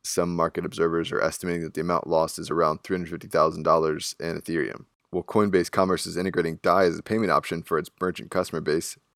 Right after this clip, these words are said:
this integration opens some of the web's biggest shops, including those on Shopify and WooCommerce, to decentralized finance users and others who want to transact securely using a decentralized stablecoin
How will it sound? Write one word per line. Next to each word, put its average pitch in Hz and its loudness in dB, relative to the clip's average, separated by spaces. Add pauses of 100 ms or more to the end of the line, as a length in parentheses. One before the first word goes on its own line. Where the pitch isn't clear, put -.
(160)
this 107 2
integration 95 2
opens 87 -2
some 95 -2
of 90 -2
the 90 2
web's 87 4
biggest 90 -2
shops, 98 6
including 87 -2
those 90 4
on 82 -6
Shopify 87 0
and 90 -4
WooCommerce, 92 -2
to 80 -6
decentralized 87 -4
finance 95 0
users 85 -4
and 90 -4
others 104 4
who 90 -4
want 85 -2
to - -12
transact 85 -2
securely 92 0
using 85 -4
a 73 -6
decentralized 85 -2
stablecoin 90 -4